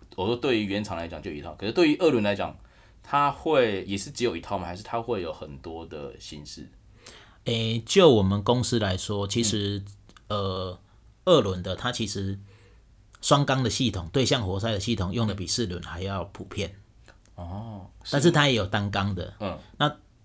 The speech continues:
Speaker 2: 普遍大部分就是依照高规跟低规来，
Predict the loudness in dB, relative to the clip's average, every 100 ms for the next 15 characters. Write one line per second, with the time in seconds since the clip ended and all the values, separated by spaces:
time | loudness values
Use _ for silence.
0 | _ -6 0 0 4 4 4 2 2 2
1 | 0 0 -2 -6 -4 0 0 0 0 0
2 | 2 0 0 -2 -2 -2 -2 -2 -2